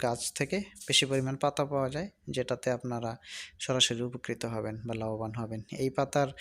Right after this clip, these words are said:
আহ, শুকনা, শুকাইয়ে বা কাঁচা সরাসরি দিয়ে চা, শরবত, পায়েস থেকে শুরু করে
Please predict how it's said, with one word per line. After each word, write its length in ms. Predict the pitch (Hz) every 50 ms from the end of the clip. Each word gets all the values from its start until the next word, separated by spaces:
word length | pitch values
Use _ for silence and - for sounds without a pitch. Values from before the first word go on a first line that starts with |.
| - - - - - - _ _
আহ, 340 | - 131 127 127 123 120 120
শুকনা, 500 | 120 - - 135 - 139 135 135 135 - -
শুকাইয়ে 520 | - - 156 151 - 147 143 143 156 165
বা 360 | 156 151 135 131 127 123 123 - -
কাঁচা 240 | - 135 135 - 131
সরাসরি 500 | 127 - 131 131 127 123 131 123 135 131
দিয়ে 340 | 135 139 135 131 135 160 175 - - - _ -
চা, 260 | - 151 139 135 139
শরবত, 480 | 131 - - 147 135 131 135 135 131 - -
পায়েস 260 | 135 127 127 127 -
থেকে 180 | - 143 139 135
শুরু 220 | - - 151 156
করে 320 | 147 - 185 190 180 147